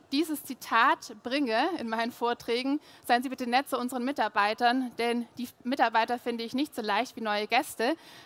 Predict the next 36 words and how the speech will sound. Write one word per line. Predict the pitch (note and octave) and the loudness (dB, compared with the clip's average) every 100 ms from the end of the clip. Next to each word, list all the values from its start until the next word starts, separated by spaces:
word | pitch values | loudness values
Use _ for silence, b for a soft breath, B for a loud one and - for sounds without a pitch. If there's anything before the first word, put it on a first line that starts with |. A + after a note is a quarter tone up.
| - | 0
dann | A#3 - | 2 4
ernte | A#3+ D4+ C#4+ | 4 4 2
ich | C4 | -6
die | - | -4
ganze | A#3+ A#3 C#4+ B3+ | 0 2 2 0
Bandbreite | A3+ A#3 F4 - A#3+ G#3 A3 C#4 D4+ | 4 4 4 -4 -2 2 2 2 0
an | C4+ | 0
Reaktionen. | C4 A3+ A#3 - A#3+ D#4+ A3 A#3 F#4 E4+ B B B B | 2 0 -2 -4 -2 0 0 0 0 -2 B B B B
Also | - A#3 B3+ B3 B3+ b b _ - _ - | 2 2 2 0 -2 b b _ -20 _ -4
die | A#3+ | 2
einen | A3 C4+ C#4+ | 4 4 4
sagen, | B3+ B3 C4+ | 4 4 4
„Das | C4 | -2
ist | C4 | 0
doch | B3 | 2
selbstverständlich“, | B3 A#3+ - C4 - A3 D#4+ D#4+ F#4+ - - | 4 2 0 -4 0 2 2 0 -4 -6 -8
„Natürlich, | A3+ - C4 F4 | -8 -6 -4 -4
das | C4 A3 | -6 -8
mache | G#3+ B3 | -6 -6
ich | B3 | -8
doch | - - | -8 -6
immer | A3 A#3 D4 | -4 -2 -2
so.“ | D#4+ D4+ F#4+ B B B B - | -2 -4 -6 B B B B -4
Äh, | A#3+ A#3+ | -2 4
die | |
Mitte | D4+ F#4+ A#3+ | 4 4 2
ist | C#4 | 0
neutral, | B3+ A3 - A3 G#3+ C#4 F#4+ F4+ - _ _ _ | 0 0 0 4 8 8 6 0 -12 _ _ _
sagt, | A3 A3 | -4 -2
„Ja, | F#3+ F#3 G#3+ A3 _ _ _ | 4 4 4 2 _ _ _
kann | A3 | -2
man | G#3 G3+ | -2 2
machen, | G#3+ F3+ A#3+ | 2 2 -2
vollkommen | G#3+ G#3+ G#3 | -2 -2 0
in | |
Ordnung.“ | G#3 A3 A3+ B3+ | 2 2 2 -2